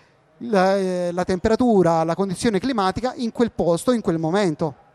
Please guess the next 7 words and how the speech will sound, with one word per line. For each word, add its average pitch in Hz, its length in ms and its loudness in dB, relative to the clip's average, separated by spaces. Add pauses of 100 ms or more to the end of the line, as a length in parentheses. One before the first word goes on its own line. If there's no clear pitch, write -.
(2000)
L'applicazione 247 560 0
del 247 160 0
meteo 156 420 -2 (540)
avrà 202 300 0
senso 269 380 -2
per 175 140 0
voi 175 400 2